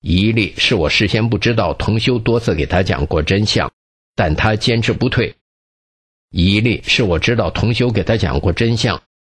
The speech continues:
但是他始终没有退。第一例是我原先工作单位的一把手，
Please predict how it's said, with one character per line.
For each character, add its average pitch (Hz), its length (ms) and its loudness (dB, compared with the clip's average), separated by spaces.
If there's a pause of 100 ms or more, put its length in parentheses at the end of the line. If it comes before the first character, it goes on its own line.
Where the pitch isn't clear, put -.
(140)
但 82 220 0
是 - 220 -4 (100)
他 117 160 0
始 - 180 0
终 113 240 0
没 110 100 2
有 78 140 0
退。 - 340 -2 (960)
第 87 240 2
一 98 80 2
例 101 200 0 (120)
是 - 160 -2
我 80 160 0
原 92 240 2
先 110 180 0
工 120 160 0
作 82 160 0
单 113 240 0
位 101 140 0
的 76 160 0
一 104 200 2
把 98 220 0
手， - 320 -2